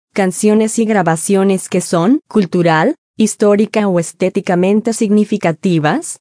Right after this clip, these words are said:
para agregar al Registro Nacional de Grabaciones. Unos veinticuatro títulos de la colección histórica son de actos latinos o españoles.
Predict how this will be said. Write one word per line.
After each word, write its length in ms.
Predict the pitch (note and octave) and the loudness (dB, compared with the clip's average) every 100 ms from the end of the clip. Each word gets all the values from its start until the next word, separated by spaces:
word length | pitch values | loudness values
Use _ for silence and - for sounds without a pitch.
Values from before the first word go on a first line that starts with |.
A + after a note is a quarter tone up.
| - | -2
para 220 | G3+ G3 | 0 2
agregar 440 | F3+ F3 E3+ F3 | 2 0 2 2
al 120 | E3+ | 0
Registro 640 | - E3+ - F3+ - F#3 F3+ | 0 -2 -2 -4 -2 -2 0
Nacional 560 | E3+ - E3+ E3+ E3+ | -2 0 0 0 0
de 100 | F3 | -2
Grabaciones. 960 | F3 E3 F#3+ G3+ G#3+ F3 C#3+ C3+ - - _ _ _ _ _ _ | 0 0 0 0 0 2 2 -2 -6 -12 _ _ _ _ _ _
Unos 360 | A3 A3+ G#3 | 0 2 2
veinticuatro 760 | A3 A#3 A3 G#3 B3 A#3 A#3 A#3+ | 2 0 0 0 2 2 0 0
títulos 480 | A3+ F3 G3+ F#3+ F3 | 0 0 0 0 0
de 100 | G3+ | 0
la 140 | F#3+ | 2
colección 600 | B3 A#3+ A3 - A#3 A#3+ | 2 2 0 0 2 2
histórica 680 | B3+ - A#3 A3+ A#3+ G3 F3+ | 0 0 0 2 2 0 -2
son 300 | - G3+ G#3 | 0 0 2
de 120 | G#3 | 2
actos 380 | G3 - G3+ F3+ | 0 0 -2 0
latinos 560 | D#3+ - G#3 G#3+ G#3 | -2 0 2 2 0
o 60 | A3 | 0
españoles. 880 | A3 - G3 F#3 D#3+ C3+ C3 - | -2 -2 0 2 2 0 -2 -8